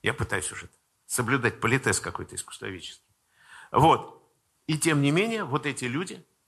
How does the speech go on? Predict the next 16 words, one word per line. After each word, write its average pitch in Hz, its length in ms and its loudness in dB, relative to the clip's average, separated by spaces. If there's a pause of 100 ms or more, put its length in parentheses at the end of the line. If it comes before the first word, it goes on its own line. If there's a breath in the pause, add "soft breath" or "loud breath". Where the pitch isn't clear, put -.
(180)
вот - 300 4
они 131 180 4
с 135 100 0
друг 123 220 0
с - 60 -6
другом 113 260 -2
говорили. 110 480 -2 (480)
К - 60 -20
сожалению, 208 420 2
всё - 160 4
не 127 140 -4
так - 200 -14
весело. 117 480 -16 (1120)
Когда 170 400 2
началась 131 400 -8
перестройка 101 760 -14